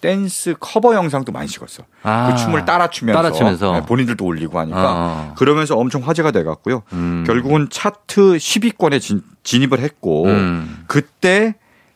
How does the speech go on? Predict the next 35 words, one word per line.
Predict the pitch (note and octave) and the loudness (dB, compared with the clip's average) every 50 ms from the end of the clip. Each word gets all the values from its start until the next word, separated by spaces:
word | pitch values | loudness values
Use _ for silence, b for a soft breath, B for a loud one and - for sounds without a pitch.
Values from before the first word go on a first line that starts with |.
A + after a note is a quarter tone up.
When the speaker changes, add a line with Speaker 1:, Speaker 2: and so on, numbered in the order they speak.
| b b | b b
Speaker 1:
이제 | - G#2+ G2+ F2+ G#2+ G2+ G2 F2+ - - - _ _ | -2 0 2 4 4 4 4 2 0 -2 -12 _ _
이엑스아이디가 | - A2 B2 B2+ A#2 - - A2 G2+ G2 F2+ F#2 E2 - - F2+ C#2 - - | 0 2 2 2 2 0 0 0 0 0 0 -2 -2 0 0 -2 -2 -6 -6
Speaker 2:
네. | - G2 F2+ D#2+ D2 C#2+ | -4 -2 -2 -2 -2 -6
Speaker 1:
강제 | D2 - A2 A2 A#2+ B2 A2+ B2+ A#2+ | -6 -4 -2 0 0 2 2 0 0
컴백. | - - - F#2+ D#2+ - - - _ _ _ _ - | 0 -2 -4 -4 -4 -4 -6 -8 _ _ _ _ -4
Speaker 2:
아. | F#2+ G2 G2+ G2+ G2+ G2 F#2+ F#2 F2+ E2+ D#3+ | -4 -2 -2 -2 -2 -2 0 0 0 2 2
Speaker 1:
<laughs> | F#3 - - | 2 0 2
뭐냐면 | E3 E3 D3+ - D3 C#3 | 0 -2 0 -2 -2 -2
활동 | F#3 G3 - G3 E3 | -4 -4 -4 -6 -6
중단했는데. | - A#2 A#2+ A#2+ D#3 D3 D3+ D#3 D3 C#3+ C#3 B2 - F2+ - | -4 -6 -2 0 2 2 2 2 0 -2 -2 0 0 0 2
Speaker 2:
"야, | D3 E3 D#3 B2+ A2+ | 2 2 2 0 -2
다시 | - - D#3+ D#3+ E3+ C3 C3 | -2 -2 -2 -2 -2 -2 0
나와. | C#3+ D#3 F3 F#3+ F#3+ F3+ G3+ F#3+ | 2 4 4 6 6 4 4 4
Speaker 1:
어, | F3 D#3 | 2 2
그렇지. | D3+ F3 F3 - D#3 C#3+ | 2 0 0 0 2 2
Speaker 2:
안 | D3+ - | 2 4
되겠다. | - G3 G3 C3 A2+ - | 4 4 4 4 4 4
우리 | E3+ E3+ G3 F#3+ | 4 4 4 2
이제 | E3+ D3 E3 F#3+ | 2 2 2 2
될 | F3+ - F3 F3+ | 2 4 2 2
것 | F3+ G3+ | 2 2
같아." | F3+ D#3+ - - G3 | 2 2 2 2 2
Speaker 1:
네. | G3+ F#3 F3 D#3+ D3 C3 A2+ G2+ - G2+ G2 G2 G2 F#2 | 4 4 4 2 2 2 2 2 2 2 0 0 0 0
Speaker 2:
예, | F2+ | 0
그래서. | F2+ F2 E2 - G2 | 0 -2 -2 -2 -2
Speaker 1:
강제 | A2+ B2 B2 C#3+ C#3 | -2 0 0 0 0
컴백을 | - - D3+ C3 C#3+ B2 B2+ B2 | 0 -2 0 0 0 2 2 2
해갖고 | A#2 A2 G#2 - - C3 A2+ | 4 4 2 2 0 -4 -2
다시 | - - A2 G#2+ B2 | 0 -2 -2 0 0
활동을 | D3 D3+ - D#3 D3+ E3 | -2 -2 0 -2 0 0
Speaker 2:
아, | F#3+ | 2
Speaker 1:
재개했고요. | G3+ G3 G3 F#3+ G#2+ G#2 D#3 | 0 0 2 2 2 2 2
Speaker 2:
기분 | |
좋죠. | - A#2+ G2+ G2 - D3+ C#3 B2 G2+ F#2+ F#2 G2 | 2 2 2 4 4 4 4 4 2 2 2 2
Speaker 1:
네. | G2+ G#2+ G#2+ G2 F2+ F2 | 2 2 0 -2 -4 -8